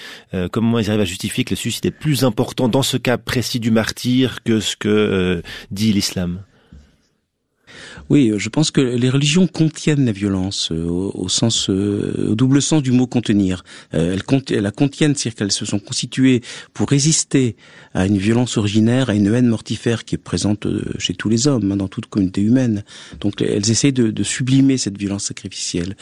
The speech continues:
Speaker 2: de la transformer en autre chose. Bon, par exemple, bon, dans le judaïsme, c'est devenu, euh, l'étude de la loi.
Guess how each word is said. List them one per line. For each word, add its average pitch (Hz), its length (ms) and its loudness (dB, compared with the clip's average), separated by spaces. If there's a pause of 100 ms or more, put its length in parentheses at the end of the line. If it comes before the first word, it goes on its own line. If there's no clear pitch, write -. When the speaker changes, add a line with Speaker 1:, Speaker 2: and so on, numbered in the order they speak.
(260)
Speaker 2:
de 98 60 0
la 90 60 2
transformer 117 380 2
en 120 80 2
autre 117 240 -2
chose. 92 480 -2 (720)
Bon, - 60 -6
par - 180 -4
exemple, 90 400 0
bon, 90 280 -2
dans - 140 -2
le 95 40 0
judaïsme, 113 540 2
c'est - 120 -6
devenu, 104 300 0
euh, 98 360 0
l'étude 104 340 0
de 107 100 0
la 107 80 4
loi. 107 360 0